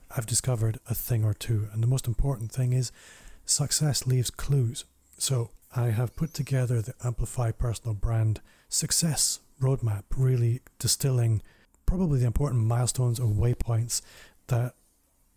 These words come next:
it jumped out to me as common to pretty much every single successful guest I've had. So that's my gift to you, completely free.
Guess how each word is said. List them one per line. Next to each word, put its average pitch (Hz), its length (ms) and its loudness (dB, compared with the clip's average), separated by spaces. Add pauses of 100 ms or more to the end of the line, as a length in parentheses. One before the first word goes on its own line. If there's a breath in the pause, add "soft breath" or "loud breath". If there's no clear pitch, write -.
(100)
it 135 120 -6
jumped 156 320 2
out 135 220 0
to - 260 0
me 131 240 2
as 113 180 2
common 117 480 0
to - 100 -6
pretty 127 260 2
much 117 300 -2 (100)
every 113 280 0
single 107 360 0 (200)
successful - 580 -2
guest 110 300 -4
I've 107 140 -2
had. 107 220 -10 (520 loud breath)
So - 140 -4
that's 143 460 -2 (360 soft breath)
my 131 160 0
gift 127 340 -2
to 120 120 -2
you, 135 240 2 (220)
completely 131 420 0
free. 120 400 0